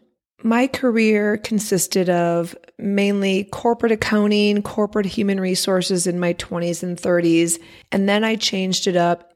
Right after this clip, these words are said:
moved into making fitness a career, and I was a director of a local Y M C A in my forties. I was a leader and a manager throughout my career.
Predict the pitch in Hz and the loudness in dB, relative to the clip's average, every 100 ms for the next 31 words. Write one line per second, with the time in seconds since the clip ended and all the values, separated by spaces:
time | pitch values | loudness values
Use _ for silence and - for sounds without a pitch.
0 | - 220 254 233 254 233 - 220 208 208 | 2 2 2 2 0 0 0 2 2 2
1 | 190 180 214 185 175 - - 190 170 170 | 2 0 0 -2 -2 -2 -2 2 2 2
2 | 185 - - 180 175 180 175 - 175 170 | -2 -4 -4 0 2 4 2 0 -4 0
3 | 170 165 170 180 180 180 - 180 - 170 | 2 0 -2 0 0 0 0 0 2 0
4 | 170 170 165 175 160 160 165 156 - 180 | 0 0 0 -2 0 0 0 -2 -2 0
5 | 170 165 156 160 165 160 175 165 151 147 | 2 2 2 2 0 -2 -2 0 0 -2
6 | - 110 107 - - - - _ _ _ | -2 -2 -2 -4 -6 -6 -6 _ _ _
7 | - 220 240 247 240 - 180 175 180 233 | -4 0 2 2 2 0 0 0 0 2
8 | 247 247 233 - 214 208 196 190 196 185 | 4 4 2 2 0 2 2 0 0 0
9 | 196 190 - 185 180 180 175 175 - 190 | -2 -2 -2 -2 0 0 -2 -4 -6 0
10 | 180 180 175 | 2 2 2